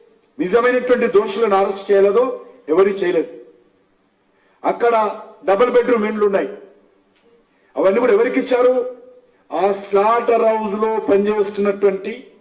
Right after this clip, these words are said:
మాఫియాలకు డబుల్ బెడ్‌రూమ్ ఇండ్లు ఇచ్చారు. కానీ అనేక వం-, సంవత్సరాలుగా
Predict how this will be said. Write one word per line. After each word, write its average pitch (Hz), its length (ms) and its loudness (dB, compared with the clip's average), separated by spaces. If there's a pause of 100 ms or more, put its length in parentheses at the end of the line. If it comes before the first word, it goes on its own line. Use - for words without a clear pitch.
(1080)
మాఫియాలకు 220 760 0 (140)
డబుల్ 196 260 2
బెడ్‌రూమ్ 196 280 4
ఇండ్లు 160 180 -4
ఇచ్చారు. - 240 -10 (1080)
కానీ 226 260 2 (160)
అనేక 226 360 2 (160)
వం-, 208 420 0 (120)
సంవత్సరాలుగా 240 720 2